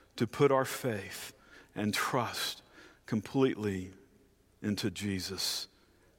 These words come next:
Amen. You may be seated. So the first thing that we see here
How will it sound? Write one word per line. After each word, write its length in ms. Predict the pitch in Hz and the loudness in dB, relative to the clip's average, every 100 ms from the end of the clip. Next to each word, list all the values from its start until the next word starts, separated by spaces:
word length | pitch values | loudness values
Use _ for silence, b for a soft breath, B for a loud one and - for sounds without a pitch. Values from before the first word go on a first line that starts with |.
| _ _ - | _ _ -2
Amen. 500 | 101 101 104 87 87 - - - _ - - - - | 2 2 2 0 -6 -16 -20 -20 _ -20 -14 -8 2
You 140 | 120 | 6
may 140 | 117 | 6
be 100 | 104 | 4
seated. 420 | 101 - 120 101 82 - - b b b b _ _ - - - - _ _ b b b b b b - - - - - | 2 4 4 2 -4 -12 -20 b b b b _ _ -20 -20 -20 -20 _ _ b b b b b b -20 -20 -20 -20 -4
So 180 | - 208 | 8 10
the 100 | 180 | 10
first 380 | - 277 262 - | 6 6 8 8
thing 220 | 220 175 | 8 8
that 120 | 175 | 6
we 140 | 165 156 | 8 8
see 380 | - 202 190 | 8 8 6
here 480 | 127 127 120 120 147 | 6 6 8 6 4